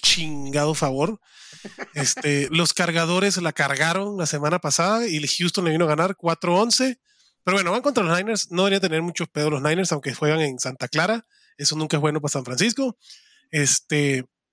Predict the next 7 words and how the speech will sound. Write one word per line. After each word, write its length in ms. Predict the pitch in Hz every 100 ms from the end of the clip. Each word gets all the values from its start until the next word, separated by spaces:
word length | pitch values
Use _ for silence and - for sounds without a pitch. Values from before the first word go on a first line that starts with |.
| -
aquí 220 | 175 226 220
Elijah 260 | 170 180 185
Mitchell, 420 | 196 - 185 170 _ _ -
gracias, 480 | 160 170 190 185 -
vénganos 340 | 160 170 175
tu 100 | -
reino. 500 | 147 170 185 196 196